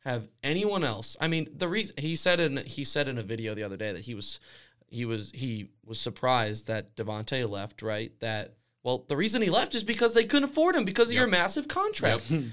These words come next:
Speaker 1: I mean, for the Packers, the Packers were better off letting go of Aaron, Aaron Rodgers,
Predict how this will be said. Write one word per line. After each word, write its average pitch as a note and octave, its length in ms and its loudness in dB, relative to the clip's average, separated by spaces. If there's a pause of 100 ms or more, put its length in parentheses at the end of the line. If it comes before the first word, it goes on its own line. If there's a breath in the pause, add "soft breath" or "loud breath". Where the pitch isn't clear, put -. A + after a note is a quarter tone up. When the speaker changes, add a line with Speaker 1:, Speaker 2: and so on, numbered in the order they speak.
(160 loud breath)
Speaker 1:
I A3 120 2
mean, A3+ 240 2 (180)
for G#3 160 2
the F#3 100 0 (520)
Packers, F#3 560 0 (420 loud breath)
the C#3+ 120 -4
Packers D#3+ 420 2
were B2+ 80 -2
better A2+ 280 2
off G#2+ 200 0
letting G#2+ 240 -2
go G2 140 -6
of F2+ 100 -8
Aaron, G2 280 -14
Aaron G2 260 -8
Rodgers, F#2 480 -12